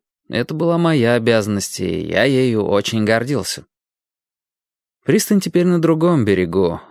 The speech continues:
а на этом бульвар, засаженный липами, которые так и остались любимыми деревьями нашего города. Но в тот день, когда я нёс отцу горшок щей в узелке и картошку,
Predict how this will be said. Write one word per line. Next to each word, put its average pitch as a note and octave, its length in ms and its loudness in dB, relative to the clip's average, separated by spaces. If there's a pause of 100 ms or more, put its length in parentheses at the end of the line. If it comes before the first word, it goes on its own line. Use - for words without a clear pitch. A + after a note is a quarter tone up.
а - 140 -6
на G2+ 180 2
этом E3 400 0
бульвар, A#2 500 0
засаженный A#2+ 600 0
липами, B2 640 -4
которые G#2+ 440 0
так C#3+ 300 -4
и C3 40 -2
остались A2+ 600 -4
любимыми G#2 500 -2
деревьями F#2+ 540 0
нашего F#2 420 -4
города. - 460 -8 (920)
Но C3+ 440 0
в - 80 -12
тот A#2+ 260 -2
день, B2 400 0 (300)
когда F2+ 340 -2
я C3 140 2
нёс B2+ 260 0
отцу B2+ 300 -2
горшок A2 440 -2
щей D#3+ 380 -2
в G#2+ 60 -4
узелке F#2+ 680 -2
и E2 40 -8
картошку, - 720 -6